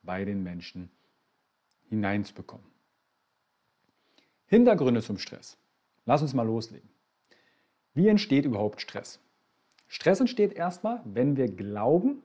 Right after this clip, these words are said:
einer Aufgabe nicht gewachsen zu sein. Es ist total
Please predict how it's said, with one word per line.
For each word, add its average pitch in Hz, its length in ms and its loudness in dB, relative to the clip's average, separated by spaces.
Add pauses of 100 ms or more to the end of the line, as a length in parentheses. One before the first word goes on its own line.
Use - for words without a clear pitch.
(120)
einer 110 180 -12
Aufgabe 160 520 0
nicht 131 160 -8
gewachsen 107 400 -8
zu - 100 -18
sein. - 220 -18 (2000)
Es 135 100 0
ist 196 180 4
total 220 560 -2